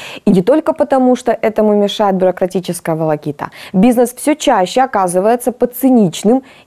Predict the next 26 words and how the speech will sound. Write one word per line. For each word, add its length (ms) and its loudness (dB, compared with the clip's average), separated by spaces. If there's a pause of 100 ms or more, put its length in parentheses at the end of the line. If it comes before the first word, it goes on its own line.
и 40 2
беззаконным 800 2
прессом 460 0
со 100 -8
стороны 360 -2
чиновников. 560 -6 (640)
Ведь 160 0
руководитель 540 2
города 340 2
считает, 480 0
что 180 0
может 320 2
позволить 500 0
себе 140 0
всё, 300 0
что 220 -2
угодно. 440 -2 (380)
И 100 4
даже 440 0
голословные 680 0
обвинения 640 0
в 80 0
адрес 260 2
законопослушного 1000 -2
крупного 440 -2
застройщика. 720 -2